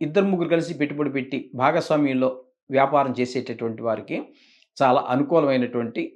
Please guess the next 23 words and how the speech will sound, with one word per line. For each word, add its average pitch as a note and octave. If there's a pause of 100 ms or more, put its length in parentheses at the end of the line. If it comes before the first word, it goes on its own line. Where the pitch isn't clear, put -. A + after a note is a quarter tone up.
(220)
కాలంగా A2 (180)
మనం B2+
చెప్పుకోవచ్చు. G2+ (440)
ఇక D3+ (640)
అష్టమంలో G3 (440)
రవి, D3 (200)
బుధ, B2 (440)
ఇది C3
రెండు E3+
గ్రహాలు C3
సంచరిస్తున్నాయి. A2+ (380)
అష్టమంలో D3+ (160)
ముందు A3+
రవి F3+
గురించి C#3+
చెప్పుకుందాం. A2+ (320)
అష్టమంలో G#3 (100)
రవి C#3+ (580)
ఏమాత్రము F3+ (180)
అనుకూలమైన D#3
ఫలితాలు B2
ఇవ్వజాలడు, G#2+
ప్రతికూలమైన C#3+